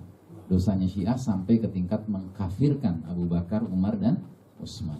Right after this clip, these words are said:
ya. Oleh karenanya, saya tanpa ragu-ragu menyatakan antara kita dengan Syiah bukan beti, ya,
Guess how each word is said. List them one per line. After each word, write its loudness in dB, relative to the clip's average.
ya. -6
Oleh -2
karenanya, 4
saya 0
tanpa 2
ragu-ragu 2
menyatakan 2
antara -2
kita -2
dengan 4
Syiah 2
bukan 2
beti, 2
ya, -2